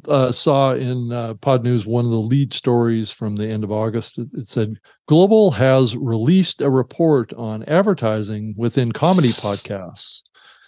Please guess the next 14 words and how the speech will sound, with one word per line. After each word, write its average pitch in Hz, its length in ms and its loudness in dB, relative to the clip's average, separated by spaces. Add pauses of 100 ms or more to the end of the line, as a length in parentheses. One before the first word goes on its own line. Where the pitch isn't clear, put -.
(160)
So 123 220 2
here's 151 380 2
the 127 120 -2
groundswell 123 1160 -2
of 101 460 -12 (260)
new 131 180 2
information. 139 640 0
"Sixty-eight 175 500 0
percent 143 360 0
of 113 80 -4
listeners 139 360 0
prefer 120 380 -2
host - 340 2
reads, 104 600 -4